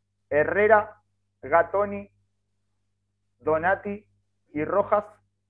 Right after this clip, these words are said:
Torito Rodríguez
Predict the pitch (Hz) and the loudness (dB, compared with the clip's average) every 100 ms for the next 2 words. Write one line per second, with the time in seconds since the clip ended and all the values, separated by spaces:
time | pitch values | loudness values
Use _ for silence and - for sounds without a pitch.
0 | _ _ _ _ _ _ _ _ _ _ | _ _ _ _ _ _ _ _ _ _
1 | _ _ _ _ _ _ _ _ _ _ | _ _ _ _ _ _ _ _ _ _
2 | _ _ _ _ _ _ _ _ _ _ | _ _ _ _ _ _ _ _ _ _
3 | _ _ _ _ _ _ _ _ _ 151 | _ _ _ _ _ _ _ _ _ 0
4 | 156 190 180 151 156 185 214 214 | 0 0 -2 0 0 2 0 -2